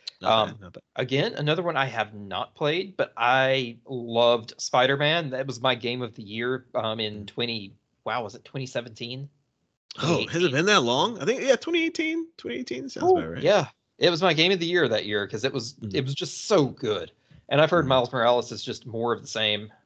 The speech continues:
Speaker 2: It,
Speaker 1: Yeah,
Speaker 2: it
Speaker 1: yeah,
Speaker 2: just
Speaker 1: yeah.
Speaker 2: builds on that. So that's
Speaker 1: For sure.
Speaker 2: another, another pickup I'm looking forward to.
Speaker 1: Yeah, yeah, definitely do the thing. I, I, I've played through Miles Morales. Short game, short game. Uh, at the time I had bought it, it was for launch. It was sixty dollars.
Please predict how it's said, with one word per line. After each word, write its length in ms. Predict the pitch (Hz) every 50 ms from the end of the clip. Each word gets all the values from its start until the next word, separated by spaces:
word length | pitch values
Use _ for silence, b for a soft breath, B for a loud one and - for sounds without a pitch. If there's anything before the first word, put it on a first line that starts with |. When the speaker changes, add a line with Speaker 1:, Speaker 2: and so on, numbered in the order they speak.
| _ _ -
Speaker 2:
It, 200 | 104 110 - 151
Speaker 1:
Yeah, 160 | 147 110 -
Speaker 2:
it 40 | -
Speaker 1:
yeah, 80 | 123 104
Speaker 2:
just 180 | 92 82 -
Speaker 1:
yeah. 40 | - - - _ _ - - -
Speaker 2:
builds 300 | - 117 120 127 127 123
on 120 | 127 120 117
that. 300 | 117 117 123 120 _ -
So 140 | - 113 107
that's 340 | 104 120 131 139 143 - -
Speaker 1:
For 60 | 127
sure. 60 | 117
Speaker 2:
another, 460 | 110 123 123 104 113 104 104 104 107 _ _ _ _ _ _ _ _ -
another 280 | 131 131 147 143 127
pickup 420 | 120 - - 123 - - 101 90 -
I'm 80 | 107 101
looking 280 | 107 107 98 - 120 98
forward 280 | - 92 92 87 87 -
to. 100 | - - - _ _ _ _ _ _ _ _ _ _ _ _ _ _ _ _ _
Speaker 1:
Yeah, 240 | - 135 185 269 190 - _ -
yeah, 160 | 123 147 147
definitely 340 | 107 113 120 123 135 131 127
do 160 | 131 139 139
the 60 | 135
thing. 320 | 135 143 175 160 117 104
I, 380 | 101 104 107 110 95 113 117 104
I, 40 | 117
I've 120 | 123 120 -
played 180 | 139 135 123
through 140 | 139 135 131
Miles 300 | 127 127 127 131 131 -
Morales. 400 | 131 127 127 131 135 156 175 -
Short 320 | - - 175 190 190 190
game, 280 | - 156 151 160 175 202
short 260 | - - 165 160 160
game. 240 | - 151 147 156 160 B B B B B B
Uh, 460 | 127 131 131 127 127 127 127 123 - - - -
at 80 | 147 156
the 80 | 156
time 280 | - - 180 190 185 170
I 60 | 156
had 160 | 160 147 135
bought 200 | 151 147 147 147
it, 100 | 147 143
it 60 | 127
was 200 | 120 131 127 123
for 200 | - - 147 135
launch. 400 | 127 127 131 135 139 139 131 -
It 80 | - 107
was 160 | 113 113 -
sixty 260 | - 143 131 - 139
dollars. 500 | 131 135 131 131 131 131 127 131 123 -